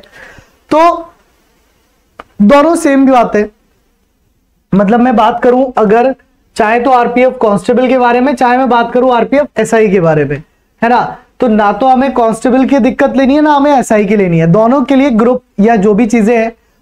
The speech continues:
वो same रहती हैं। होते क्या है उस पर बात कर लेते हैं। सबसे पहले तो form आपके भरने शुरू हो चुके हैं, चौदह मई तक भरे जाएंगे,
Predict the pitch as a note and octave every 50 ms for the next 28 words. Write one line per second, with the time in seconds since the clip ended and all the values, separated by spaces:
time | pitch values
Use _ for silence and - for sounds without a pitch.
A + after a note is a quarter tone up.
0 | _ - A3 C#4 D4+ - - B3+ B3 B3 B3 A#3 G#3+ A3 - A3 A3+ A#3+ C#4 -
1 | - A3+ A3+ A3 D4+ D4+ C4+ A#3 C4+ C4 C#4 D4+ C#4+ B3+ - - D4 C#4+ A#3 B3
2 | G#3+ - - - G3 F#3 E3+ E3 E3 E3 D#3+ D#3 D#3 D3+ D#3 - _ _ _ _
3 | _ - A#3 A3 A3 D4+ B3+ D4 C#4+ D4 D4+ D#4+ D#4 - D4+ C4 B3+ C4 C4+ C#4
4 | C4+ C4+ - D4 A3+ B3 A#3 A3+ B3 C#4 B3 - C4+ B3+ B3+ B3+ B3+ B3+ C4 G#3+
5 | C4 C#4+ C#4 - B3+ G#3+ G#3+ A#3 A#3 A3+ A#3 A#3 G3+ B3 G#3 G3+ A3 G#3+ A3 G#3
6 | A3+ A3 A3 A3+ C4